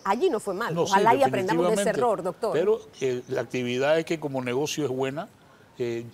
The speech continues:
Speaker 2: yo, yo, tú sabes, yo veo que si nosotros los panameños fuéramos consecuentes con nosotros mismos, aquí, muy cerca de aquí, tenemos el mayor foco de contaminación que tiene toda la República, que se llama Patacón,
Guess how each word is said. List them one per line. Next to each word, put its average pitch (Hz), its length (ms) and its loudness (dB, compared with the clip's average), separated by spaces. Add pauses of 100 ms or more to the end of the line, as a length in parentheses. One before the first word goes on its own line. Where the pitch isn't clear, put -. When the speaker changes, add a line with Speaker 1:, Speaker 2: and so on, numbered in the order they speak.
Speaker 2:
yo, 139 240 -2
yo, 139 220 -4
tú 147 200 -10
sabes, 139 300 -2
yo 151 200 0
veo 160 280 0
que 131 160 -6
si 110 320 -8 (460)
nosotros 143 380 -4
los 147 140 -2
panameños 131 520 -4
fuéramos 139 340 -4
consecuentes 131 720 -6
con 120 160 -8
nosotros 127 420 -4
mismos, 120 380 -10 (560)
aquí, 165 400 -6 (160)
muy 151 140 -4
cerca 170 340 -2
de 139 80 -2
aquí, 151 280 -6 (640)
tenemos 160 400 0
el 151 80 -2
mayor 147 400 0
foco 165 320 -2
de 139 120 0
contaminación 131 800 -4
que 151 100 -4
tiene 151 320 -4
toda 156 220 0
la 156 100 0
República, 151 500 0
que 127 100 -4
se 113 120 -6
llama 143 220 -2
Patacón, 131 560 -4